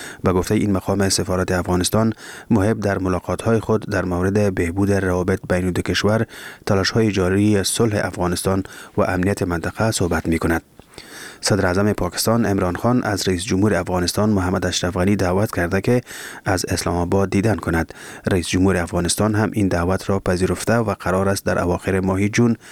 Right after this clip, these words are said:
به پاکستان برود. در حملهٔ طالبان بر دو قریهٔ شهر فیروزکو، مرکز غور، شانزده فرد ملکی و پنج پلیس کشته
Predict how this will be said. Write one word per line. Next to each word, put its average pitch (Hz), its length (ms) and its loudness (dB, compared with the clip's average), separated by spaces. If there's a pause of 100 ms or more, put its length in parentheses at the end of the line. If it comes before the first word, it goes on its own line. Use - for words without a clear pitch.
(240)
به 80 180 0
پاکستان 90 460 -2
برود. 80 320 0 (1160)
در 120 120 4
حملهٔ 139 280 4
طالبان 117 500 2
بر 107 140 0
دو 107 360 2
قریهٔ 104 460 2
شهر 107 360 0
فیروزکو، 98 720 2
مرکز 107 400 0 (220)
غور، 104 540 2
شانزده 95 440 0
فرد 98 300 -2
ملکی 92 420 2
و 101 200 0
پنج 123 300 -2
پلیس 98 380 0
کشته 117 400 0